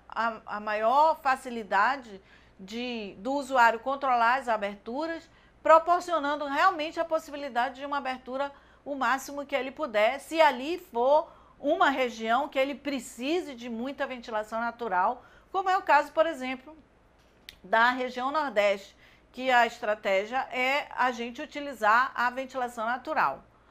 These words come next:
É claro que se eu estiver falando de um país frio ou de uma cidade fria, eu não preciso ter esquadrias com grandes aberturas,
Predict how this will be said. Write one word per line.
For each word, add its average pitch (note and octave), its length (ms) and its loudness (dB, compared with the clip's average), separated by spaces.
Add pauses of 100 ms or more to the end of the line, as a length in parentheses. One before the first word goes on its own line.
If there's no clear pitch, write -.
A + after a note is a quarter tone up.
(500)
É B3+ 480 0
claro C4 440 8
que D4 160 -6
se C4 240 -10
eu C4 180 2
estiver A#3 360 -2
falando G3 640 -2
de G#3 220 -12
um G3+ 240 -10
país G3 520 -2
frio A#3 440 -6
ou F#3+ 180 -4
de F#3 140 -16
uma F#3+ 140 -10
cidade F#3+ 500 -4 (100)
fria, C#4 400 -4 (340)
eu C#4 140 2
não C#4 100 -2
preciso C#4 540 -10
ter B3 540 -4
esquadrias A3 680 -4
com A#3 180 -10
grandes A#3 440 -4
aberturas, B3 720 -2